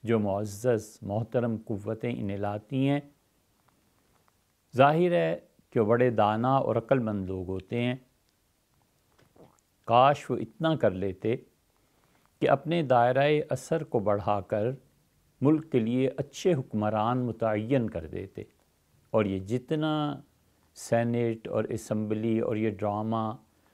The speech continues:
اور یہ جاہلوں کا مجمع اکٹھا ہو جاتا ہے، ان کی زبان اور ان کی اخلاقیات دیکھیے، صرف تین چیزوں پہ غور کیجئے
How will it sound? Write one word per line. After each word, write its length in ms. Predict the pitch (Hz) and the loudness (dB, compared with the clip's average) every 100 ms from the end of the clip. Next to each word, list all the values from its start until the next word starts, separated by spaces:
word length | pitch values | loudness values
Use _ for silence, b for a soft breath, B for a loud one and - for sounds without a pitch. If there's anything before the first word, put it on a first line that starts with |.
| _ | _
اور 180 | - 113 | 0 2
یہ 180 | 110 104 | 2 0
جاہلوں 600 | 98 110 107 117 117 117 | 0 2 2 2 -4 0
کا 120 | 113 | -2
مجمع 400 | 101 98 110 113 | -2 -4 -4 -4
اکٹھا 480 | 110 - - - 120 | -4 -8 -2 4 4
ہو 100 | 101 | 4
جاتا 360 | 107 104 123 | -4 -6 -2
ہے، 80 | 127 | -2
ان 120 | 120 | -2
کی 140 | 110 104 | -6 -6
زبان 600 | 107 98 104 113 135 156 | -4 -4 -2 -2 -2 -4
اور 120 | - 113 | -4 -4
ان 120 | 110 | -4
کی 120 | 104 107 | -6 -8
اخلاقیات 920 | 98 117 98 101 - 110 113 110 101 | -8 -8 -8 -10 -6 -2 0 -2 -6
دیکھیے، 380 | 110 - 151 | -8 -4 -2
صرف 300 | 151 - 175 | -2 -4 -8
تین 320 | - 156 151 117 | -6 -6 -4 -6
چیزوں 300 | 98 92 90 | -8 -8 -8
پہ 140 | 104 | -6
غور 260 | 98 104 107 | -4 -4 -6
کیجئے 500 | - 117 113 151 | -6 -6 -2 -2